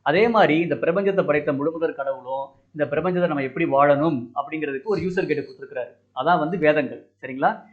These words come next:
இந்த வேதங்களுடைய சாராம்சம் எல்லாமே எதுல இருக்குது? பகவத்கீதையில இருக்குது. பகவத்கீதை என்ன சொல்லுது? பகவத்கீதை என்ன சொல்லுது? முழுமுதற் கடவுளை சரணடையணும் அப்படிங்கிறது. முழுமுதற் கடவுளை சரணடைறதுன்னா என்னது?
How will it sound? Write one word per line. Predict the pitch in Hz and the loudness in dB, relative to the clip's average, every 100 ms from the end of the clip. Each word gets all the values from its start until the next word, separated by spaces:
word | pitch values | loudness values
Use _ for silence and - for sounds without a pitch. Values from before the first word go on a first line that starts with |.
| _ | _
இந்த | 156 147 170 | -6 2 4
வேதங்களுடைய | 208 214 190 180 170 | 4 2 0 0 2
சாராம்சம் | 151 170 170 170 | 4 4 4 0
எல்லாமே | 151 170 | -2 0
எதுல | 160 170 | 0 -2
இருக்குது? | 165 175 381 - _ 139 | -2 -2 -4 -4 _ -4
பகவத்கீதையில | 143 147 135 127 123 | 0 0 -2 -4 -6
இருக்குது. | 123 127 - _ - _ _ _ _ _ _ 151 | -8 -16 -18 _ -20 _ _ _ _ _ _ 2
பகவத்கீதை | 175 220 214 196 | 4 6 4 2
என்ன | |
சொல்லுது? | 190 190 175 185 180 | 0 -2 0 2 0
பகவத்கீதை | 156 175 185 180 | -2 -2 -2 -2
என்ன | 180 | -2
சொல்லுது? | 180 180 226 - - - _ _ | -4 0 0 0 -8 -18 _ _
முழுமுதற் | 170 202 202 190 | -6 -2 0 0
கடவுளை | 170 160 | 0 0
சரணடையணும் | 214 165 170 160 160 151 | 2 2 2 2 2 0
அப்படிங்கிறது. | 127 127 120 - _ _ _ | -4 -8 -10 -14 _ _ _
முழுமுதற் | - 208 226 226 | -4 -2 0 2
கடவுளை | 196 196 190 | 2 2 2
சரணடைறதுன்னா | 175 202 202 196 196 180 | 0 2 2 2 2 2
என்னது? | 180 175 180 180 | 0 0 -2 -4